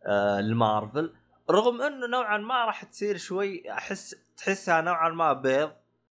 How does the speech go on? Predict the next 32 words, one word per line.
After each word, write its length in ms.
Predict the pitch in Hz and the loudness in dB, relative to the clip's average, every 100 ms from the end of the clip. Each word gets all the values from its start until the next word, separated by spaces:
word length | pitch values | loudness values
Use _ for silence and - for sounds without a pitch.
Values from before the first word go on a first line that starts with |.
| _ - | _ -4
آه، 320 | 123 127 123 123 | 2 4 4 2
لأنها 1500 | 139 160 170 170 160 160 147 139 117 90 69 50 60 107 | 2 2 0 -4 0 2 2 2 0 -2 -8 -10 -8 -4
الآن 520 | 139 147 180 170 151 | 0 2 2 0 -4
صارت 460 | - 170 160 151 143 | -6 0 2 0 -4
فيها 280 | - 151 143 | -6 -4 -4
مسلسلات 1200 | 131 135 113 113 101 147 165 160 156 156 151 - | -4 -4 -4 -2 0 2 2 2 2 0 -2 -6
وفيها 460 | 117 104 127 117 104 | -8 -6 -6 -4 -4
حوسة 920 | - 151 175 170 160 160 160 156 147 _ _ _ - | 0 0 4 2 0 0 0 0 -4 _ _ _ -6
ومضمومة 840 | 117 123 120 123 139 143 131 123 | 0 0 0 -2 0 2 2 0
في، 640 | 120 127 117 113 107 101 - | 0 -2 -2 -2 -2 -4 -4
آه، 400 | 98 98 95 92 | -2 0 -2 -2
منصة 560 | 98 113 123 - 110 117 | 0 0 0 0 -2 0
ديزني، 540 | 143 180 170 160 165 | 2 2 0 -4 -6
ومنصة 480 | 151 135 135 127 113 | -4 -2 -2 -4 -6
ديزني 460 | 135 139 123 117 117 | -2 -2 -4 -4 2
هذه 440 | 123 117 113 - - _ _ - | 2 2 -2 -6 -10 _ _ 0
أو 300 | 107 107 104 | 2 2 0
شبكة 460 | - 151 135 - 117 | 2 2 2 -2 -4
ديزني، 640 | 104 147 170 156 160 151 | -4 -4 -4 -6 -8 -8
شبكة 300 | 151 135 131 | -4 -4 -4
ديزني 440 | 120 135 123 117 120 | -4 -4 -4 -4 2
هذه 260 | 127 117 | 2 2
اللي 180 | 107 113 | -2 -2
بس 240 | 120 120 | -2 -4
راح 140 | 120 113 | -4 -4
تلقاها 540 | 117 113 120 117 107 | -6 -2 0 4 2
في 200 | 107 110 | 2 -2
أمريكا، 520 | 107 117 135 123 131 | -2 -2 -2 0 0
ما 220 | 127 117 117 | 2 2 2
سووها 440 | 117 113 113 107 | 0 0 2 0
بث 300 | 107 110 - | -2 -4 -6
بالسعودية. 840 | 101 - 104 120 151 147 151 151 | -12 -10 -10 -6 -4 0 0 -2